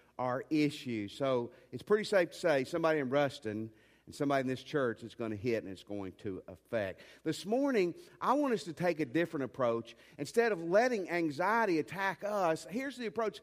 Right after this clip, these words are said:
Let's attack it God's way. Does that sound good? We're gonna be in Philippians chapter four. Now, if you're, uh, a studious, I preached this passage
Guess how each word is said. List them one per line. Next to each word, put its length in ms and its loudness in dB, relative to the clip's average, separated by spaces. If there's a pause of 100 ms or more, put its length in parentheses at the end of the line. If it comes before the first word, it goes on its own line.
Let's 400 2
attack 460 -2
it 360 0 (720)
God's 460 2
way. 240 -4
Does 460 -16
that 140 0
sound 280 0
good? 480 2 (1300)
We're 120 -4
gonna 120 0
be 140 0
in 80 0
Philippians 600 0
chapter 480 -2
four. 600 -2 (460)
Now, 160 0
if 120 -2
you're, 300 -6
uh, 220 2
a 100 -2
studious, 960 -2 (300)
I 180 2
preached 540 -6
this 340 -2
passage 840 -4